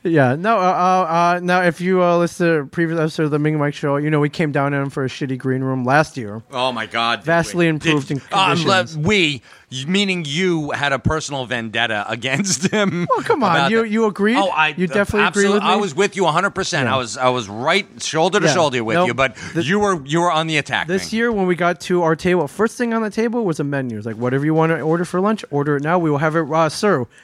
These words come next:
Speaker 1: When would you like that?" They bent over backwards.
Speaker 2: However, we circled everything and said, "Yes." <laughs>
Speaker 1: Oh, we tried to, yeah, there was a whole menu, and, uh, there, and someone came and was like, uh, "We circled the things that you want, the thing that you want."
Speaker 2: And we circled
Speaker 1: We
Speaker 2: everything.
Speaker 1: circled the whole thing. We put
Speaker 2: <laughs>
Speaker 1: yes.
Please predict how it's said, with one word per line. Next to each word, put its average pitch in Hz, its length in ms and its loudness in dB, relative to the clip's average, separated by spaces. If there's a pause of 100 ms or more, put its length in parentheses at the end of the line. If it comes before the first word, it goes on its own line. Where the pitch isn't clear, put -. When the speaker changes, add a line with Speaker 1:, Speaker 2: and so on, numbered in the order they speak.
(100)
Speaker 1:
When 180 160 2
would 185 100 2
you 180 80 -4
like 175 180 0
that?" 156 280 0
They 233 260 2
bent 190 380 -2
over 165 180 0
backwards. 147 380 0
Speaker 2:
However, 147 540 0 (160)
we 135 380 -2
circled 175 500 2
everything 196 400 2
and 160 100 -2
said, 143 240 -2 (160)
"Yes." 110 420 -2 (160)
<laughs> - 20 -4
Speaker 1:
Oh, 202 240 0
we 220 120 2
tried 247 200 0
to, 220 60 -4
yeah, 202 180 2
there 175 80 2
was 180 140 2
a 190 60 4
whole 180 200 2
menu, 165 420 2
and, 143 240 0
uh, 143 160 2
there, 147 280 2
and 143 200 -2
someone 143 200 -2
came 156 120 -2
and 143 60 0
was 135 100 0
like, 131 140 0
uh, 131 140 2
"We 135 200 2
circled 139 440 -2
the 123 60 -4
things 135 240 -2
that 117 140 -2
you 127 100 -2
want, 131 340 0
the 131 100 0
thing 156 200 0
that 139 140 -2
you 131 100 -2
want." 135 280 0
Speaker 2:
And 151 100 2
we 160 80 -2
circled 156 320 0
Speaker 1:
We 156 60 2
Speaker 2:
everything. 156 240 2
Speaker 1:
circled 180 200 0
the 170 80 0
whole 165 220 0
thing. 170 220 0
We 156 80 0
put 185 180 0
Speaker 2:
<laughs> - 0 -
Speaker 1:
yes. 151 240 0